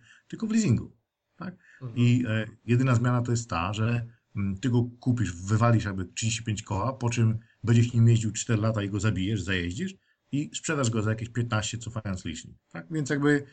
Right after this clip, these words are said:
Speaker 1: finalnie, e, z-, y, używanie tego auta będzie ci kosztowało dwadzieścia tysięcy. Mówię o, o wartości samochodu, tak?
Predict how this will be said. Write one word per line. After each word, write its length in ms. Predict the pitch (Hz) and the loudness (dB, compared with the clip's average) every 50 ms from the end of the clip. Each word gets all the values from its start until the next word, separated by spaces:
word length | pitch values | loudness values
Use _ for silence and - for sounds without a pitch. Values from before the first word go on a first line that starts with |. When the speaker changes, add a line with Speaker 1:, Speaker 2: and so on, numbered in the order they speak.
| - _ _ | -20 _ _
Speaker 1:
finalnie, 720 | - - - 127 120 123 131 135 135 131 131 127 123 123 123 127 123 - _ _ - | -8 -2 2 4 6 6 6 4 4 4 4 4 2 2 -2 -6 -14 -18 _ _ -8
e, 380 | 107 101 101 101 98 95 92 95 - _ _ | -4 -4 -2 0 0 0 -2 -4 -6 _ _
z-, 180 | - 107 104 104 - _ _ - | -10 -8 -8 -10 -12 _ _ -4
y, 180 | 135 117 110 110 | -2 -2 -2 -2
używanie 380 | - 113 104 110 107 123 123 117 | 0 0 2 2 4 4 4 2
tego 220 | 110 107 101 107 | 2 0 0 0
auta 200 | 110 117 113 120 | 2 2 0 0
będzie 180 | 110 110 104 101 | 0 -2 -2 -4
ci 80 | 104 - | -6 -8
kosztowało 360 | - 95 - 101 101 101 101 | -10 -10 -8 -8 -6 -6 -6
dwadzieścia 380 | 85 92 104 95 95 - 107 | -4 -4 -4 -4 -4 -6 -8
tysięcy. 400 | 113 113 - 104 90 87 - 82 85 | -8 -8 -6 -8 -8 -8 -10 -10 -8
Mówię 280 | 95 98 110 104 107 107 | -4 -2 0 0 0 0
o, 200 | 104 104 110 - | 0 -2 -4 -6
o 80 | - 101 | -6 -4
wartości 460 | 101 107 113 - 104 92 - - - | -4 -4 -4 -4 -6 -6 -6 -8 -12
samochodu, 420 | - - 95 90 87 85 80 85 | -12 -12 -12 -12 -12 -14 -14 -14
tak? 140 | - 123 123 | -14 -14 -14